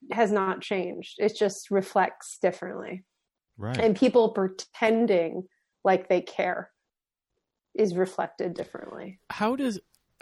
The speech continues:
Speaker 3: what do you think of the idea that as art therapists, you are an essential employee? I think that's, that's interesting to make that call.
Speaker 1: Yeah. Well,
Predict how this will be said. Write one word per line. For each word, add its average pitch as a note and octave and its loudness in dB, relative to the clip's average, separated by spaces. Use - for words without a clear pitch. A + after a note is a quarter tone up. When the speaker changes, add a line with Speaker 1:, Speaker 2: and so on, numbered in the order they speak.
Speaker 3:
what E3+ 2
do A#3 0
you B3 0
think F#3 -2
of D#3 -4
the C#3+ 4
idea B2+ 2
that A2+ -2
as A2 -4
art A2+ 0
therapists, A2 -4
you G#2+ 2
are G2+ -2
an G2+ -6
essential G#2 -4
employee? F2 -6
I G#2+ -2
think D3+ -2
that's, - -2
that's C3+ 0
interesting D3+ 0
to B2+ 2
make A2+ 0
that G#2+ -2
call. B1 -10
Speaker 1:
Yeah. A3 4
Well, A#3 6